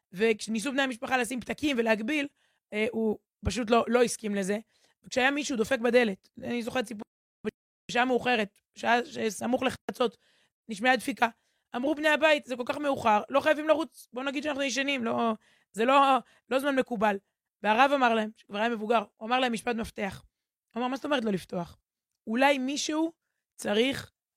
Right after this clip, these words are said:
משהו. אולי מישהו צריך משהו. אנחנו לא יודעים מי זה, אנחנו לא יודעים מה הוא צריך,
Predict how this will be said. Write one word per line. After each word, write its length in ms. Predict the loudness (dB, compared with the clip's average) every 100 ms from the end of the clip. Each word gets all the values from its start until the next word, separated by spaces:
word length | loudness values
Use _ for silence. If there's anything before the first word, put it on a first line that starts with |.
| -8
משהו. 500 | 0 0 0 -6 -8 -12 _ _ _ -8
אולי 280 | 0 0
מישהו 420 | 0 -4 -2 0 0
צריך 320 | 2 2 2
משהו. 400 | 0 0 -2 -10
אנחנו 220 | -10 -2
לא 60 | 2
יודעים 260 | 2 0 -4
מי 260 | -2 -2
זה, 160 | 0 0 -2 _ _ -6
אנחנו 120 | 0
לא 40 |
יודעים 180 | 2 4
מה 60 | 2
הוא 100 | 2
צריך, 400 | 0 0 -2